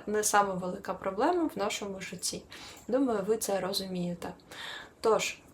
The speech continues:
своєчасне звернення до спеціаліста, нормалізація вашого режиму, активності, відпочинку, їжі і прийняття вітамінів,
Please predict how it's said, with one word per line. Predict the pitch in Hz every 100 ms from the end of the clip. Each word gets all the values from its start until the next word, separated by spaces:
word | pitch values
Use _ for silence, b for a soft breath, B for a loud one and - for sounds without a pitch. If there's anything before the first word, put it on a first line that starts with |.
| - -
своєчасне | - 208 220 214 269 285 - 214
звернення | 214 202 185 190 180
до | 190 254
спеціаліста, | 330 - 302 277 233 208 214 - 214 214 - - - -
нормалізація | 214 214 208 208 208 214 - 277 247 226 -
вашого | 208 214 196 190 180 175 - -
режиму, | 202 190 220 294 294 302 - B B B B
активності, | 185 180 - 269 277 269 - 269 269 -
відпочинку, | 208 - - 180 226 262 - 254 254 - -
їжі | 185 196 254 269 269 - B B B -
і | 233 - -
прийняття | 208 202 196 196 - 185 180 - - -
вітамінів, | 196 196 196 285 349 330